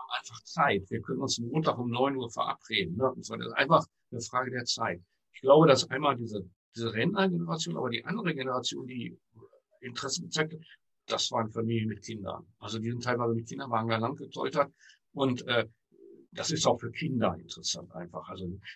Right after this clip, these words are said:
manche Kinder klettern ja sogar wieder auf den Baum, ne, und so, ohne dass die Eltern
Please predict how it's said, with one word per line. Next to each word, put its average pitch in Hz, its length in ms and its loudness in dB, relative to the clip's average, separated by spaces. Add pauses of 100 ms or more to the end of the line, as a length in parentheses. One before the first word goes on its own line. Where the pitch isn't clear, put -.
(120)
manche 113 260 -4
Kinder 123 300 4
klettern 120 360 2
ja 113 120 4
sogar 113 320 2
wieder 113 180 0
auf 110 140 -4
den 117 120 -8
Baum, 139 480 8
ne, 98 100 -12
und 113 140 -8
so, 113 100 -4
ohne 123 420 -6
dass 117 120 0
die 123 100 -4
Eltern 113 600 -6